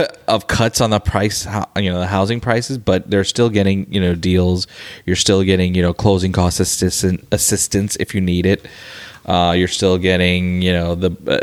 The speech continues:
you're still ha-, getting the seller to help you with, uh, with the rate buy down if you need it. Um, sellers are being a little bit more flexible now too, now that we've been in this some, somewhat of a s-,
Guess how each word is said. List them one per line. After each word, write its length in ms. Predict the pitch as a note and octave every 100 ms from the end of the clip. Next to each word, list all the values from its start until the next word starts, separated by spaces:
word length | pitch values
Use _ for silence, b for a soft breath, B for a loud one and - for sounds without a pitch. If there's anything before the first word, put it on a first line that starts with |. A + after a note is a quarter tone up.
| F2+
you're 140 | G2+
still 260 | - G#2 F2+
ha-, 140 | G2 - F#2
getting 280 | G2 F#2 F#2
the 120 | F#2
seller 440 | - G2 G2 F#2
to 400 | F2+ - F#2 F2+ F#2
help 300 | G2 F#2 F#2
you 160 | F2+
with, 340 | F2 F2 - -
uh, 220 | F2+ F2+ B B B B
with 180 | G2+ G2
the 80 | F#2+
rate 280 | F2+ G2 -
buy 220 | G#2+ G2+
down 240 | G2 G2
if 140 | G2 G#2
you 60 |
need 220 | F#2+ G2 G#2
it. 200 | G2+ - _ _ _ -
Um, 540 | G2 F#2+ F#2+ F#2+ F#2
sellers 380 | - A#2+ D3 E3+
are 220 | F3 D#3+ C#3
being 240 | B2+ C#3
a 40 | C3+
little 160 | C3+
bit 140 | C3+ C3
more 140 | A#2+
flexible 580 | A#2 B2+ A#2 - G#2 F#2+
now 240 | F#2 F2+ F2+
too, 300 | - A2+ G2+
now 180 | G#2 G#2
that 180 | G2+ -
we've 220 | G#2+ G2 - B B -
been 180 | A#2+ B2
in 160 | A2
this 160 | G#2+ G#2+
some, 520 | - A2 G2+ G2+ G2+
somewhat 400 | - B2 A2+ G#2
of 80 | G2
a 60 | G2
s-, 260 | F#2 -